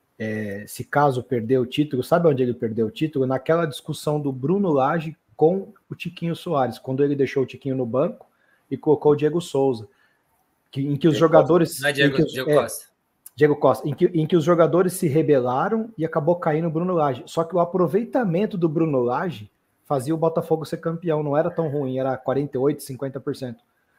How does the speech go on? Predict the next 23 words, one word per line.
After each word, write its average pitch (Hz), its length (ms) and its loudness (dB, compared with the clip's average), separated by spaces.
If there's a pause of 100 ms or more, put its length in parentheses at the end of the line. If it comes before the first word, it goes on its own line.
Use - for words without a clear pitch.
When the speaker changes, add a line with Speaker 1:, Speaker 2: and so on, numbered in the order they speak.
(100)
Speaker 1:
O 135 80 0
aproveitamento 170 720 0
do 226 80 0
Bruno 160 260 2
Lage 156 300 2
não 170 100 0
era 175 140 0
tão 190 160 -2
ruim 175 320 -2
quanto 185 240 -2
depois 175 300 -2
foi 175 160 0
com, 175 320 -6
com... 160 300 -10 (280)
Ou 160 100 6
seja, 156 320 4
os 123 60 -4
jogadores, 160 580 2 (180)
é, 127 220 -12
é, 131 200 -6
mandaram 156 600 2
no 208 140 2
vestiário, 156 640 -2